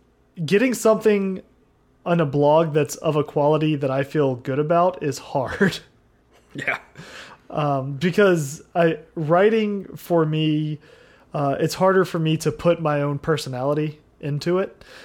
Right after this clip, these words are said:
Speaker 1: And that's something that I feel is very important in what I write. Um,
Speaker 2: Yeah.
Speaker 1: so, you know, let me know if you, if you read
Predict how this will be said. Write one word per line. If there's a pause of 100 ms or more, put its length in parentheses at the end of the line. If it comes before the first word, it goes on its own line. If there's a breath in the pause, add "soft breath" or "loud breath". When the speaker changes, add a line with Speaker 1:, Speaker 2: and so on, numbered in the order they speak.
(160 loud breath)
Speaker 1:
And
that's
something
that
I
feel
is
very
important
in
what
I
write. (640 soft breath)
Um,
Speaker 2:
Yeah. (320)
Speaker 1:
so,
you
know,
let
me
know
if
you,
if
you
read